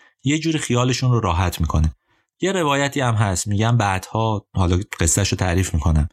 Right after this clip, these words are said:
وقتی که شاه وارد می‌شه به اون کارخونه ایران ناسیونال، دانشور رو اونجا می‌بینه و انتخابش می‌کنه که بره به عنوان آجودان باش پ-، کار بکنه و فعالیت بکنه و این حرفا.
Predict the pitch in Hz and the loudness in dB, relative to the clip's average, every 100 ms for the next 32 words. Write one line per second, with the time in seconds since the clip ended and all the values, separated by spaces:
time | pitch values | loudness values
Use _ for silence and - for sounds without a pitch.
0 | _ _ - 110 120 120 113 101 117 117 | _ _ -4 -4 -2 -2 0 0 0 0
1 | 104 92 92 92 92 95 92 90 90 - | 0 0 0 0 0 0 0 2 2 2
2 | 87 80 87 87 87 90 87 - 92 90 | 0 0 2 2 2 2 2 0 0 2
3 | 120 131 - _ _ 107 101 101 - 123 | 2 0 -4 _ _ -2 0 0 0 0
4 | 123 107 98 117 131 147 143 143 135 - | 0 0 0 2 2 2 0 0 -2 -6
5 | _ - - 117 120 113 147 151 135 139 | _ -4 2 2 2 0 0 0 -2 0
6 | 139 131 123 127 117 120 127 117 95 95 | 2 2 2 0 0 0 2 2 2 2
7 | 107 110 92 85 92 104 110 95 90 - | 2 2 0 0 0 0 2 0 -2 -2
8 | 95 - _ - 95 98 101 98 98 95 | -4 -4 _ -4 -2 -2 -2 0 0 0
9 | 90 78 78 85 92 92 - 85 80 78 | 0 0 0 0 0 0 2 2 4 2
10 | 80 - - | 2 0 -4